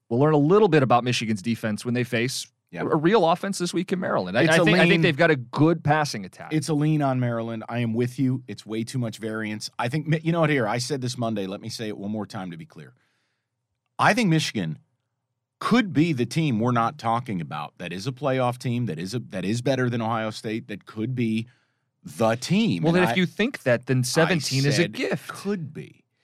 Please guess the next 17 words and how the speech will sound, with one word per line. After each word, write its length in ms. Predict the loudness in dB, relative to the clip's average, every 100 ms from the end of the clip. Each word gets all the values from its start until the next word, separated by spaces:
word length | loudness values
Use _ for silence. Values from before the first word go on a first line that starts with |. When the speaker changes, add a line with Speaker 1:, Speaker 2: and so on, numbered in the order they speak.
| _ _
Speaker 2:
But 160 | -4 0
when 260 | 0 2
you've 400 | 2 4 2 0
played 580 | -8 -2 0 2 0 -4 -12
high 280 | _ 0 2
schools, 480 | 2 0 -2 -2 -6 _ _
homeless 460 | -2 2 2 2
shelter, 600 | 0 0 -2 -2 -2 -2 -6 _ _ -4
and 100 | 0
a 60 | 0
jazz 400 | 2 2 2 0
band, 400 | -4 -6 -10 -16 _ -6
A 140 | -4
K 340 | -2 -2 -2 -4
A 40 |
Colorado 500 | -4 -2 0 0 -2
State, 380 | -4 -4 -2 -4